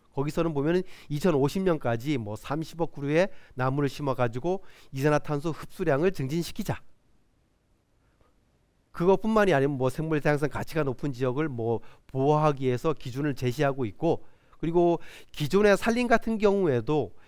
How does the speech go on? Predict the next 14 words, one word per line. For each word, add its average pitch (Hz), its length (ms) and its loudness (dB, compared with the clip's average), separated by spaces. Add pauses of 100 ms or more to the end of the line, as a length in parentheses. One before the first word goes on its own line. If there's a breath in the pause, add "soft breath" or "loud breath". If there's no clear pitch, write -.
이 143 140 0
탄소 175 460 0
흡수량을 175 1400 2
증가하기 151 720 2
위해서 135 480 -2
다양한 143 600 -2
그 117 100 -2
산림 143 360 -2
형태로 151 920 -4
좀 139 140 -2
약간의 139 320 0
변화를 143 420 0
시키고 143 480 -6
있고 107 320 -8